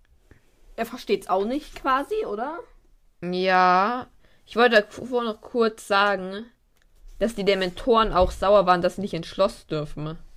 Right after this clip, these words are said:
Speaker 1: Mhm.
Speaker 2: Ja, was ich, ich, De-, Dementoren werden immer irgendwie auch menschlich dargestellt, finde ich.
Speaker 1: Ja, später erzählt Fudge.
Speaker 2: Er hat mit denen geredet, ne?
Speaker 1: Ja.
Speaker 2: Ja.
Speaker 1: Versteh-,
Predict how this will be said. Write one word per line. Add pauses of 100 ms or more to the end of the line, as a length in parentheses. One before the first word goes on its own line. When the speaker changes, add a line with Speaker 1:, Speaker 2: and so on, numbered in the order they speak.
(220)
Speaker 1:
Mhm. (800)
Speaker 2:
Ja,
was
ich, (420)
ich, (220)
De-,
Dementoren
werden
immer (240)
irgendwie
auch
menschlich
dargestellt,
finde
ich.
Speaker 1:
Ja,
später
erzählt
Fudge. (100)
Speaker 2:
Er
hat
mit
denen
geredet,
ne?
Speaker 1:
Ja. (580)
Speaker 2:
Ja.
Speaker 1:
Versteh-,